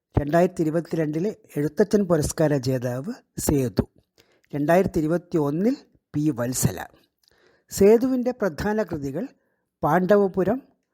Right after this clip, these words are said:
അടയാളങ്ങൾ, കൈമുദ്രകൾ, മറുപിറവി. പി വത്സലയുടെ പ്രധാന കൃതികൾ നെല്ല്, കൂമൻ കൊല്ലി, നിഴലുറങ്ങുന്ന വഴികൾ.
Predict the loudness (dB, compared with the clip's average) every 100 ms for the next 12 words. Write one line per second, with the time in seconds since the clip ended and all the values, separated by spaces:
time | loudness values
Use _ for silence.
0 | _ _ _ -2 2 4 4 2 0 -2
1 | -4 -8 -20 _ _ _ _ _ 0 2
2 | 4 2 0 0 -2 -4 -10 _ _ _
3 | _ 0 4 4 0 -8 -10 -16 _ _
4 | _ _ _ _ _ _ _ _ 4 6
5 | 6 4 0 -4 -4 -8 -8 -2 -2 0
6 | -4 -6 -6 -8 -10 _ _ _ 0 4
7 | 4 4 2 -2 _ _ _ _ _ _
8 | _ 4 6 6 0 -2 _ _ -2 0
9 | 0 -2 -6 _ _ _ _ _ _ _
10 | _ 2 4 6 6 2 0 -4 -4 -4
11 | -4 -8